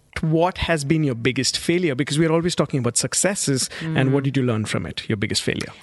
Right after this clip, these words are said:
Speaker 2: I mean, I talk about my daily failures on my Instagram. It's something that I really use to, you know, encourage
Speaker 1: Mm,
Speaker 2: people
Speaker 1: mm.
Speaker 2: that n-, progress, not perfection.
Speaker 1: That's
Speaker 2: 'Cause
Speaker 1: right.
Speaker 2: I, I'm a recovering perfectionist.
Speaker 1: That's right, because that's why we call it a meditation practice and not a meditation perfection.
Speaker 2: Yeah.
Speaker 1: Because you practice
Speaker 2: Yeah.
Speaker 1: and you're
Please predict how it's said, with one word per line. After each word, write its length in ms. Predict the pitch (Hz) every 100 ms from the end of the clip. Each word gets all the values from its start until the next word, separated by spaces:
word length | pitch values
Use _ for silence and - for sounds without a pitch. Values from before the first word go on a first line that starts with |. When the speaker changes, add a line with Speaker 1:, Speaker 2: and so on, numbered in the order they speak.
| -
Speaker 2:
I 100 | 214
mean, 280 | 208 208 196
I 180 | 190 196
talk 260 | - 208 -
about 360 | 170 170 165
my 180 | 165 156
daily 320 | 151 165 175
failures 480 | 156 160 147 147 147
on 140 | 156 151
my 80 | 147
Instagram. 640 | 160 160 - 151 156 151
It's 140 | 156 -
something 400 | 170 156 170 156
that 140 | 156
I 260 | 151 147 143
really 340 | 156 156 156 156
use 320 | 147 156 - -
to, 420 | 160 147 143 143 _ - _
you 120 | 185
know, 120 | 175 151
encourage 560 | 156 - 165 160 -
Speaker 1:
Mm, 20 |
Speaker 2:
people 480 | - - 117 160 151
Speaker 1:
mm. 40 | 147
Speaker 2:
that 180 | 151 - _ -
n-, 220 | 175 160 160 _ _
progress, 500 | - 165 156 156 151
not 180 | 165 147
perfection. 680 | - 151 170 190 - 156 143
Speaker 1:
That's 220 | 143 -
Speaker 2:
'Cause 80 | 127
Speaker 1:
right. 100 | -
Speaker 2:
I, 40 | 175
I'm 100 | 180
a 40 |
recovering 520 | 165 - 165 151 147
perfectionist. 680 | 147 151 139 135 - 82 - -
Speaker 1:
That's 200 | 196 -
right, 120 | 165
because 280 | 175 196 156
that's 320 | - 175 -
why 100 | 202
we 100 | 180
call 200 | 170 170
it 80 | 170
a 40 |
meditation 500 | 147 139 151 156 151 127
practice 540 | 135 - 113 - -
and 160 | 139 127
not 160 | 135 139
a 60 |
meditation 540 | 120 117 123 123 117 104
perfection. 480 | 113 139 - 220
Speaker 2:
Yeah. 120 | 190 156
Speaker 1:
Because 300 | 143 - -
you 60 | 185
practice 440 | - 226 - -
Speaker 2:
Yeah. 200 | 185 135
Speaker 1:
and 100 | 110
you're 80 | 110